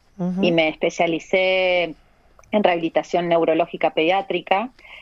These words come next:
Speaker 2: y acompañando a niños a cumplir con sus parámetros de desarrollo. Y en este escenario estaban siempre presentes los papás.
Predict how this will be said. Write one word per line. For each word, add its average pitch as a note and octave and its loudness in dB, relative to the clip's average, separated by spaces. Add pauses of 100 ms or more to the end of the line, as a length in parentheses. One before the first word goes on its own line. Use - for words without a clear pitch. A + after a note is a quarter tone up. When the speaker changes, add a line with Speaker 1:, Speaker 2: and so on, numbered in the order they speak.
(380)
Speaker 2:
y G3+ 2
acompañando A3+ 0
a G3 0
niños B3 -2
a G3 -2
cumplir F#3+ -2
con G#3+ 0
sus - -8
parámetros F#3 -2
de F#3 2
desarrollo. F3 0 (520)
Y G#3 4
en A3+ 2
este C#4+ -2
escenario D4+ 0 (360)
estaban A3 0
siempre B3 0
presentes A3 -2
los G3 -2
papás. - -4